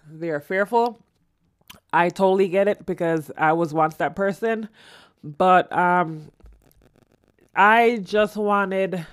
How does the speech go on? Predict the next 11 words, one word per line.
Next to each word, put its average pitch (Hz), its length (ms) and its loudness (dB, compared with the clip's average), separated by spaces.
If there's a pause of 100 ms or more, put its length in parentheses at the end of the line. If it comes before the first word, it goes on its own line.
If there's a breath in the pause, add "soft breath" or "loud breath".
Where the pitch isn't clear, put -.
(240 loud breath)
to 196 120 -4
let 175 260 -4
you 208 60 -6
guys 180 340 0
know 240 360 4
that 180 360 -2 (460 soft breath)
after 180 1000 -4
a 170 220 -4
long, 170 640 -4
long, 170 460 -6
long 170 400 -4